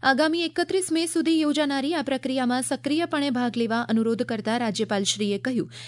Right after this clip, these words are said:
કે દેશના ઇતિહાસમાં પ્રથમ વખત વસ્તી ગણતરી માટે શરૂ કરાયેલી સ્વગણતરી પદ્ધતિથી નાગરિકો પોર્ટલ અને મોબાઈલ દ્વારા સરળતાથી માહિતી આપી શકશે અને મળેલા સચોટ આંકડા વિકસિત ભારતના નિર્માણ અને જનકલ્યાણની નીતિ ઘડવામાં સીમાચિહ્ન સાબિત થશે.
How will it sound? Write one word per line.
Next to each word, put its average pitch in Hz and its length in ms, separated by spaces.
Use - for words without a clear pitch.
કે 320 100
દેશના 311 380
ઇતિહાસમાં 311 600
પ્રથમ 302 340
વખત 285 280
વસ્તી 247 300
ગણતરી 277 360
માટે 262 320
શરૂ 233 280
કરાયેલી 226 440
સ્વગણતરી 247 760
પદ્ધતિથી 220 680
નાગરિકો 349 500
પોર્ટલ 320 420
અને 302 140
મોબાઈલ 254 460
દ્વારા 247 240
સરળતાથી 254 600
માહિતી 226 400
આપી 233 180
શકશે 269 480
અને 285 180
મળેલા 311 360
સચોટ 330 500
આંકડા 262 360
વિકસિત 262 540
ભારતના 269 320
નિર્માણ 220 480
અને 240 180
જનકલ્યાણની 277 800
નીતિ 254 280
ઘડવામાં 220 600
સીમાચિહ્ન 294 480
સાબિત 185 420
થશે. 202 340